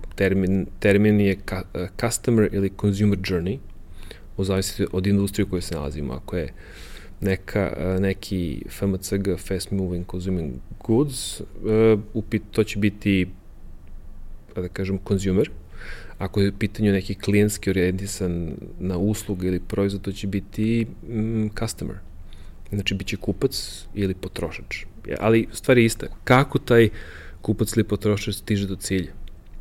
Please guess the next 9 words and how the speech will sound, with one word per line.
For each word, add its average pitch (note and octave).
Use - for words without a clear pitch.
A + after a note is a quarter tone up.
I G#2
šta A2+
se -
utiče G#2+
na G#2+
njegovo, G2+
njegovo G#2
donošenje G2
odluka? -